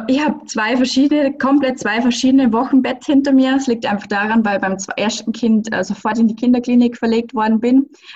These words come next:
auch weiter weg und dementsprechend, ähm, am zweiten Tag schon wieder in Jeans. Also komplett normal da gestanden bin, da gab's de facto kein Wochenbett, also auch in der Kinderklinik, das war eine Pritsche, wo ich dann geschlafen bin.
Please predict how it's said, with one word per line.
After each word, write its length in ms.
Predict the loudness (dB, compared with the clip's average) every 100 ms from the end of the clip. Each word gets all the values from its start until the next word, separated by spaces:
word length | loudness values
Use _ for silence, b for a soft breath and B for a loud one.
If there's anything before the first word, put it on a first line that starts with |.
| B
auch 200 | -6 -4
weiter 360 | -4 -4 -4 -4
weg 260 | -6 -6 -6
und 140 | -2
dementsprechend, 840 | -2 -2 -4 -4 -4 -2 -2 -4 -4
ähm, 480 | -2 0 0 -2 -4
am 200 | -2 -2
zweiten 360 | -2 -4 -2 -2
Tag 220 | -2 -4
schon 120 | -4
wieder 180 | -4 -2
in 120 | -2
Jeans. 340 | -2 0 2 0 _ _ _
Also 240 | -6 -4 -2
komplett 420 | 0 2 2 2
normal 380 | 2 2 2 0
da 140 | -2 -4
gestanden 400 | -2 2 4 4
bin, 140 | 2
da 80 | 2
gab's 280 | -2 -6 -4
de 120 | -2
facto 320 | -2 -2 -4
kein 340 | -2 2 2
Wochenbett, 460 | 2 2 2 2 -2 -4
also 240 | -6 -4
auch 160 | -2 2
in 120 | 2
der 100 | 2
Kinderklinik, 600 | -2 0 0 0 0 0
das 160 | -2 -2
war 60 |
eine 140 | -2 -2
Pritsche, 380 | -2 -2 0 0
wo 60 |
ich 60 | 2
dann 160 | 2
geschlafen 380 | 0 0 -2 0
bin. 240 | 2 0